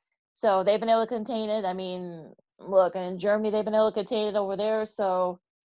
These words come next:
and we know that New Zealand, I mean, they, you know, they basically made the virus disappear pretty much. So the fact that we can't do it here, like, y-, y-, you wonder. There should be a national mandate of masks,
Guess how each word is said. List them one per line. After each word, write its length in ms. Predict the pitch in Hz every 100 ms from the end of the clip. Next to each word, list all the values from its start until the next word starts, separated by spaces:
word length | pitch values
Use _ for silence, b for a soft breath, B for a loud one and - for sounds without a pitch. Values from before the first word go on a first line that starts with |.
| _ -
and 120 | 208
we 100 | 220
know 240 | 226 247 226
that 160 | 202
New 180 | 202 202
Zealand, 400 | 180 214 294 202
I 60 | 190
mean, 180 | 175 175
they, 260 | 220 269 226
you 60 |
know, 120 | 165 170
they 100 | 196
basically 320 | 254 240 214
made 180 | 202 196
the 80 |
virus 380 | 196 220 214 214
disappear 520 | 220 220 202 247 240
pretty 280 | 202 190 180
much. 260 | 185 170 175
So 340 | - 160 180 - b b -
the 60 |
fact 180 | 185 269
that 80 | 277
we 100 | 233
can't 400 | - 247 240 226 -
do 160 | 208 220
it 160 | 208 - -
here, 480 | 220 247 269 277 240
like, 260 | 226 196 -
y-, 160 | 165 160
y-, 140 | 175 -
you 120 | 175 175
wonder. 420 | 190 190 180 -
There 120 | 175
should 200 | 196 269
be 100 | 240
a 60 | 214
national 500 | 196 196 220 - 180
mandate 440 | 180 180 185 185
of 180 | 185 165
masks, 480 | 165 170 185 190 -